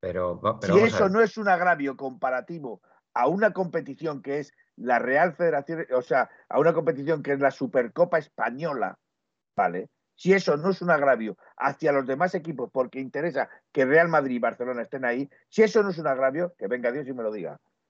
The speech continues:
Speaker 2: Y ahí puedes pillar todos los millones que quieras. Si repartes el dinero equitativamente, estoy de acuerdo contigo. Pero cuando repartes el dinero que no es equitativamente hacia los equipos que participan en la misma competición, no me parece justo y mucho menos,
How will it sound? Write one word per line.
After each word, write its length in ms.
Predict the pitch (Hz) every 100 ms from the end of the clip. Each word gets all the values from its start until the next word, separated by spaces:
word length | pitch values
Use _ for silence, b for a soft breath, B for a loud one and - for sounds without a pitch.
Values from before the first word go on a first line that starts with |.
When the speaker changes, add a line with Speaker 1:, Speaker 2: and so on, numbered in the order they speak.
| _
Speaker 2:
Y 140 | 113
ahí 160 | 120 165
puedes 340 | 151 180 175 - _ _
pillar 360 | 175 151 196 170
todos 140 | 175
los 80 | 165
millones 280 | 156 151 139
que 140 | 131
quieras. 260 | 104 107 95 b b
Si 180 | - 151
repartes 500 | 135 139 185 180 151
el 120 | 160
dinero 260 | 147 139 127
equitativamente, 680 | 120 135 139 180 170 185
estoy 280 | 175 - 170
de 60 | 160
acuerdo 260 | 139 156
contigo. 360 | 143 131 107 98 B B
Pero 200 | 139 135
cuando 260 | 143 143 135
repartes 400 | 139 180 180 165
el 100 | 165
dinero 220 | 156 127
que 140 | 143
no 120 | 139 196
es 120 | 185
equitativamente 880 | 160 147 139 135 143 131 120 110 95 B
hacia 260 | 120 - 139
los 140 | 127
equipos 340 | 123 180 139 131
que 120 | 143
participan 680 | 143 135 139 170 190 131 110 b b
en 160 | 240
la 100 | 247
misma 280 | 127 190 160
competición, 680 | 135 127 123 120 131 208 220 - _ _ _
no 420 | - 143 175 180 -
me 220 | 127 127
parece 520 | 127 147 175 175 160 - _
justo 520 | - 165 180 - 196 b b -
y 120 | 117
mucho 300 | 160 190 147
menos, 360 | 175 196 190